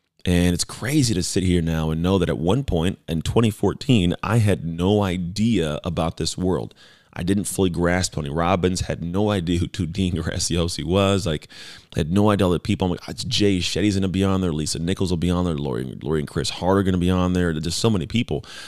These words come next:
Like, people that I, I now know are, like, big dogs in the industry. It's like, "Dang, this is cool. I get to be in the same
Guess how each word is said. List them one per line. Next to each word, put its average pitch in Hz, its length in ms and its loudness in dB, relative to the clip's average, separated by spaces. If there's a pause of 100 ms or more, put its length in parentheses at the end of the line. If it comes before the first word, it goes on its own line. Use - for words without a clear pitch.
(240)
Like, 92 160 0 (160)
people 165 220 4
that 120 200 8
I, 107 100 2
I - 20 2
now 120 240 6
know 131 240 6
are, 113 60 8
like, 92 200 4 (220)
big 127 260 6
dogs 90 360 4
in 82 80 2
the 85 100 2
industry. 80 360 0
It's 71 120 -2
like, 80 180 -2
"Dang, 123 220 4
this 107 100 0
is - 100 -4
cool. 120 200 4
I - 20 2
get 101 140 2
to 95 80 -2
be 92 180 4
in 95 60 4
the 90 80 2
same 90 580 2